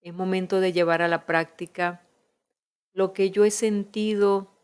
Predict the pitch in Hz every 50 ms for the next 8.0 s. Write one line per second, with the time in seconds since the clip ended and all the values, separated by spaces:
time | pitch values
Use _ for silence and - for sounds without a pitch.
0 | _ _ _ - 190 180 185 180 180 175 175 175 175 170 - 170 165 - - -
1 | 208 202 196 180 165 160 - _ _ 165 165 160 - 175 160 156 156 151 156 160
2 | 160 - - 160 156 - 170 160 156 156 151 147 139 143 135 139 135 _ _ _
3 | _ _ _ _ _ _ _ 208 202 214 208 214 208 208 202 196 233 233 220 214
4 | 233 220 - 202 185 180 175 - 196 208 202 202 - 180 180 185 190 196 190 -
5 | - - - 190 - _ 214 214 208 202 196 190 180 170 190 190 - 190 175 175
6 | 180 170 - - - 190 185 185 - - - 175 170 175 170 165 _ - 175 170
7 | 170 165 160 - 175 175 175 170 170 165 160 160 160 175 202 233 247 247 -